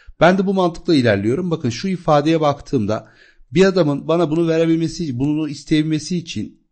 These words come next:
iki x artı beş bölü iki x ya da iki x eksi beş bölü iki x'i vermeli ki bunun parantez karesini aldığımda buraya geçiş yapayım. İki x'in karesi dört x kare, beş bölü iki x'in parantez karesi yirmi beş bölü x,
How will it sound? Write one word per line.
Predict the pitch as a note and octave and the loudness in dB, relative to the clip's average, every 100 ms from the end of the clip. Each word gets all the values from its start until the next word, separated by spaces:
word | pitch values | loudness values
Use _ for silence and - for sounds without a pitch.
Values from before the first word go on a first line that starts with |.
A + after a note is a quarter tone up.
| _ C3 | _ -16
iki | A#2+ - | -10 -8
x | G3 C#3+ A#2 A#2 - _ | -4 -4 -6 -10 -16 _
artı | A2 B2 D#3+ E3 - B2+ F#2+ E2+ | 0 2 2 -2 -6 -6 -6 -2
beş | B2+ E3 - - | 0 0 -6 -2
bölü | C3+ D3 | -2 -2
iki | D#3+ A#2+ - C3+ | -8 -14 -2 -2
x | F#2 - - - _ _ _ _ | -2 -8 -20 -20 _ _ _ _
ya | A#2+ B2 | 0 2
da | D3+ | 0
iki | - C#3 - E3+ | -2 -12 -6 -4
x | C#3 - | -4 -6
eksi | B2+ B2 - F3+ D3+ | -8 -8 -8 -8 -2
beş | D#3+ E3 | -2 -2
bölü | D#3 C#3 | -2 -4
iki | C#3 F3 | -4 -8
x'i | E3 D#3 | -6 0
vermeli | C#3+ C#3+ D3+ G#2+ | 2 2 0 -4
ki | - C#3+ - _ _ - - | -6 -8 -8 _ _ -14 0
bunun | D#3 E3+ | 0 2
parantez | D#3+ D#3 D#3+ F#3 | 2 2 0 -6
karesini | - D3+ C#3+ C#3+ | -2 -2 -2 -2
aldığımda | C3+ D#3 F#3+ | -2 -2 -2
buraya | E3 D3 | 2 2
geçiş | C3 B2+ - | 0 -4 -8
yapayım. | F#2+ - - | -10 -10 -18
İki | A2 D3+ | -8 -6
x'in | C3+ - | -6 -4
karesi | B2 A2 - | -2 -2 -2
dört | F#2+ F#2 | -8 -8
x | - | -14
kare, | - E3+ E3+ E3+ _ _ - | -4 -2 -2 -6 _ _ -4
beş | D3+ D#3 | -4 -2
bölü | C3+ A2+ | -4 -4
iki | A2+ | -6
x'in | A2+ G#2 | -10 -10
parantez | F#2+ G#2+ G#2 E2+ - | -6 -6 -6 -12 -12
karesi | F#2 - | -12 -8
yirmi | D#3 C3 B2+ | -4 -4 -2
beş | A#2+ - | -6 -4
bölü | C#3+ F3+ - _ _ _ - | -4 -4 -8 _ _ _ -8
x, | - - | -8 -8